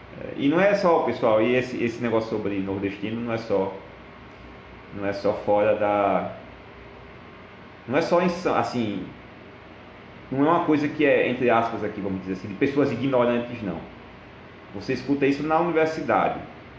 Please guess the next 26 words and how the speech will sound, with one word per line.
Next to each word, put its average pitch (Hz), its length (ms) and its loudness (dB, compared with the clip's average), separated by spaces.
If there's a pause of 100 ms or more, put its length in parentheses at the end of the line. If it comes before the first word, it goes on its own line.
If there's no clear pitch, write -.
(180)
né? 92 180 -10 (800)
Quando 104 360 -2
vem 110 100 0
alguém 104 200 -2
de 95 60 -8
São 92 240 -2
Paulo, 104 560 4
vem 104 160 -2
alguém 95 340 0
de, 92 240 2 (360)
<laughs> - 360 -18
vem 104 80 -2
alguém 104 180 0
do 101 120 2
Rio, 98 760 2 (520)
né? 90 220 -4
Você - 120 -4
escuta 113 340 -2
muito 120 180 -2
absurdo, 98 480 -2 (140)
né? 113 180 -8 (560)
Você 117 120 -2
escuta 110 340 -4
muita 110 240 0 (240)
atrocidade, 95 800 -4
né? 95 100 -6